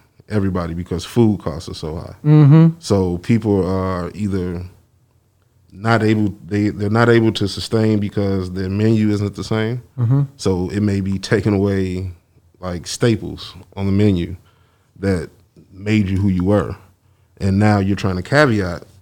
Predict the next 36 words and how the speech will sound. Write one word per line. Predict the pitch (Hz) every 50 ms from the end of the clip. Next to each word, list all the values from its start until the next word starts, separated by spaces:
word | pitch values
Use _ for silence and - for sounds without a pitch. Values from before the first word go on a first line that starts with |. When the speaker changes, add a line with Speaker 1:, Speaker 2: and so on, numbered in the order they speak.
| _ _ _ _ -
Speaker 1:
and | 101 98
you | 104 101
don't | 101 98 98
have, | 104 98 98 95 90 90 85 - - -
you | 98 104 104
don't | 101 90
have | 98 95 87 78
the | 71 90
audience | 107 113 104 90 82 87 87 -
for | -
that. | - 87 - - _ _ _ _ _ 123
Speaker 2:
Yeah. | 123 131 131 127 120 107 95 90 90 95 - -
Speaker 1:
Then | 104 104 107
you | 110 107 104
have | 101 104 98 -
people | - 107 98 98 95
that | 98 101 98 92 80 - 90
just | 87 101 104 101 98 - - - _ _ _
plain | _ - - 110 110 107 104
out, | 107 117 113 95 - - 95
they're | 98 107 110 107
not | 101 104 101 69
making | 78 104 101 95 101 95
enough | 95 95 101 101 92
money | 95 98 110 117 107 98 92 90 92 95 95 - _ _ _ 80 85
with, | 98 92 87 - _ _ _ _ _ _
to | - - -
cover | - - 127 127 113 95 95 90 90 90 - _ - - _ _ _ _ _ _ _ _ _ _ _ _ -
the | 98 98
amount | 98 98 104 104 104 95 - - _ _ _ 98
that | 98 92
food | - - 131 143 139 98
is | 92 90
going | 90 87 - - - -
up. | - - - _ -
Speaker 2:
Uh-huh. | 139 135 123 117 143 147 147